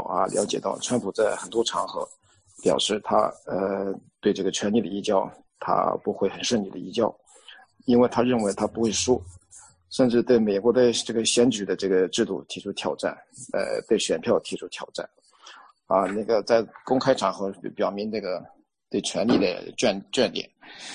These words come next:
呃，现在大选的结局，结果已经基本上出来了哈。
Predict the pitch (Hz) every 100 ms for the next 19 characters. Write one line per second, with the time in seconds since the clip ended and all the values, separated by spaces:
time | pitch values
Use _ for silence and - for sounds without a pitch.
0 | - - _ - 107 107 110 113 - -
1 | - - 143 135 117 110 139 123 92 95
2 | 95 104 104 101 85 95 110 113 85 80
3 | 90 - - 87 87 - 101 78 - 50
4 | -